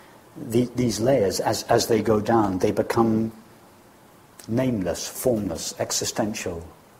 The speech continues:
sense of lack, the fear of disappearance. These, so,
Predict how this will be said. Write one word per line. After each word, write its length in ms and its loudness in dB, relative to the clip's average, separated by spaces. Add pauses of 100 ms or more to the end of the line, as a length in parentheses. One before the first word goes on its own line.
(720)
sense 360 -2
of 120 -4
lack, 600 -4 (100)
the 80 -10
fear 340 0
of 100 -6
disappearance. 800 -4
These, 300 -8 (1120)
so, 460 2